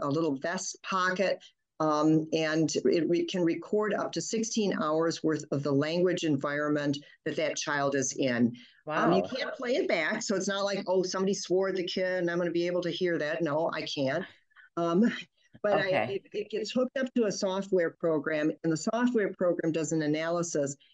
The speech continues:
Speaker 1: and spits out a report that tells you how many words were spoken by an adult within ten feet of the child.
Speaker 2: Oh.
Speaker 1: How much conversational back and forth was there? Because that, as I said, was, is what really builds the brain.
Speaker 2: Sure.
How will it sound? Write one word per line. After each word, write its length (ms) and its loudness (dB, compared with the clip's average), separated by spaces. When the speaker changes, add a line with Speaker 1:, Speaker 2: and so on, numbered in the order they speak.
Speaker 1:
and 120 2
spits 380 2
out 160 2
a 60 2
report 540 2
that 160 -2
tells 320 -2
you 140 4
how 180 0
many 220 6
words 440 4
were 80 -2
spoken 480 2
by 140 0
an 100 0
adult 480 0
within 340 2
ten 280 0
feet 260 2
of 120 2
the 80 0
child. 580 -2
Speaker 2:
Oh. 380 0
Speaker 1:
How 180 0
much 280 0
conversational 1120 0
back 320 -2
and 160 2
forth 540 2
was 300 0
there? 400 0
Because 300 0
that, 340 -2
as 160 0
I 100 0
said, 260 -2
was, 320 0
is 240 -2
what 280 -2
really 220 4
builds 380 0
the 100 -2
brain. 420 6
Speaker 2:
Sure. 440 -4